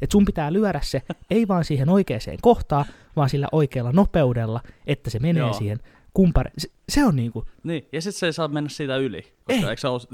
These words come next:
Speaker 2: sen takana, takana on sitten se ränni tai joku?
Speaker 1: Joo, takana,
Speaker 2: Joo.
Speaker 1: takana on ränni, tai sitten se vaan niinku, että sit sun täytyy lyödä se takaisinpäin, mut jos sä lyöt sen takaisinpäin ja sä lyöt sen liian kovaa,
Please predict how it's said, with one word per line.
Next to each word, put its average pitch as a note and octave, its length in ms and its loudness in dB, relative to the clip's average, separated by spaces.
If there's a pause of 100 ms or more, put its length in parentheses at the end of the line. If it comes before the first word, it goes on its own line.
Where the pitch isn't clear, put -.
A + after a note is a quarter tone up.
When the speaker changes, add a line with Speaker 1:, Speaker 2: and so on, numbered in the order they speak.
(120)
Speaker 2:
sen C#3+ 200 -6
takana, B2+ 380 -4 (160)
takana A#2 360 -4
on - 80 -14
sitten - 180 -20
se - 120 -16
ränni E2+ 300 -16
tai - 200 -18
joku? - 280 -20 (220)
Speaker 1:
Joo, A3+ 180 2 (160)
takana, A3+ 340 2
Speaker 2:
Joo. - 320 -12
Speaker 1:
takana A3 280 2
on A2+ 100 -4
ränni, G#3 420 2 (140)
tai F3 160 4
sitten F#3 260 0
se E3+ 160 -2
vaan D#3+ 220 2
niinku, D3+ 240 -2
että C3+ 140 -4
sit D#3 120 -6
sun C#3+ 140 -2
täytyy C3+ 340 -2
lyödä C3+ 200 0
se C#3 100 -6
takaisinpäin, C3 580 0
mut C3 80 -2
jos E3+ 120 2
sä F3+ 80 2
lyöt A#2 140 -2
sen A2 120 -8
takaisinpäin D#3+ 600 0
ja C3 60 -2
sä C#3 160 -2
lyöt C3+ 160 -4
sen C3 140 -4
liian B2 200 -4
kovaa, F3 360 4